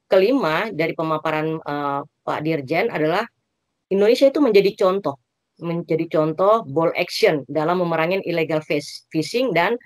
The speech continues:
foreign vessel. Ingat kan yang kita bagaimana Indonesia memerangi kapal-kapal asing yang menangkap ikan di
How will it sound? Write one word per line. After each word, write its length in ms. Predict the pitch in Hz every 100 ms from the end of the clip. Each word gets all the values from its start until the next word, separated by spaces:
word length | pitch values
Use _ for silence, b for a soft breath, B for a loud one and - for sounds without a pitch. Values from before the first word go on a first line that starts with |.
| b b _
foreign 320 | 170 170 170
vessel. 400 | 170 160 151 127 _
Ingat 240 | 156 196 -
kan 160 | 208
yang 160 | 202 160
kita 400 | 165 170 170 165
bagaimana 640 | 151 151 151 160 160 156
Indonesia 800 | - 147 147 151 - 180 170 165 _ _ -
memerangi 400 | 165 160 165 165
kapal-kapal 480 | 160 156 151 156 -
asing 400 | 151 - 190 214 - b 165
yang 160 | 165
menangkap 560 | 160 156 156 170 165 - 185
ikan 560 | 175 196 175 170 165
di 320 | 160 160 156